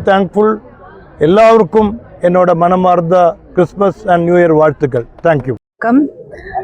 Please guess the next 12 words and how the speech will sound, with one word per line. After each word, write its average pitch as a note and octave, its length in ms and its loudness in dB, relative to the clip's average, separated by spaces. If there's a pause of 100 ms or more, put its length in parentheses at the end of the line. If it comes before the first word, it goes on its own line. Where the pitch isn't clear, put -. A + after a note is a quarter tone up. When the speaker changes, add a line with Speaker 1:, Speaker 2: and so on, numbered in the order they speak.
(200)
Speaker 2:
இந்த F#3+ 280 2
இனிய G#3+ 300 2
கிறிஸ்மஸ் G3 500 -2
மாலை F#3 300 0
பொழுதிலே F3 560 0 (280)
இங்கே F3 480 2
குழுமியிருக்கக்கூடிய F3+ 1120 0 (340)
அனைத்து F#3 420 -2
பத்திரிகை F#3+ 440 0
நண்பர்களுக்கும் F3+ 720 0 (200)
எங்களது F3 540 0 (600)
மனமார்ந்த A3 640 0